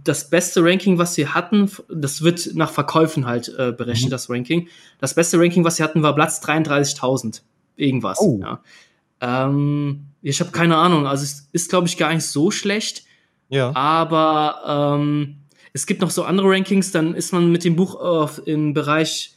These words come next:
Speaker 1: Content Marketing, E-Commerce auf Platz zweihundert irgendwas. Aber letztendlich, wie viele Bücher wir verkauft haben, ich hab keine Ahnung.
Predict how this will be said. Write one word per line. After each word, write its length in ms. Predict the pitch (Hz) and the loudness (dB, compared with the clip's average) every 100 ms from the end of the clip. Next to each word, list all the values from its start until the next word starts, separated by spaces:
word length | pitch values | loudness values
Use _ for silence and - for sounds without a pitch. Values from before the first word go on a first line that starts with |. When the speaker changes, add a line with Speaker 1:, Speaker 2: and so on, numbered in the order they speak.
| _ | _
Speaker 1:
Content 260 | - 175 147 | -4 -4 0
Marketing, 800 | 151 175 175 185 175 175 175 180 | 0 0 -2 2 4 4 2 0
E-Commerce 600 | 190 190 170 165 165 165 - | -2 2 2 4 2 0 -4
auf 260 | 156 - | -4 -2
Platz 460 | 160 160 156 - _ - | 0 0 -2 -10 _ -12
zweihundert 540 | - 135 151 151 - | -4 0 2 2 2
irgendwas. 480 | 156 160 117 110 - - - - _ _ | 0 0 -2 -4 -10 -16 -20 -20 _ _
Aber 200 | 139 143 156 | -4 0 0
letztendlich, 480 | 175 - 185 165 | 0 0 0 2
wie 100 | 170 | 0
viele 160 | 202 185 | 2 4
Bücher 280 | 202 240 175 | 4 2 0
wir 80 | 175 | 0
verkauft 460 | 151 180 254 - | -2 -2 -2 0
haben, 160 | 123 123 | -2 -2
ich 80 | 143 | -6
hab 120 | 143 | -4
keine 240 | 156 147 | -2 0
Ahnung. 300 | 139 139 110 | 0 0 -4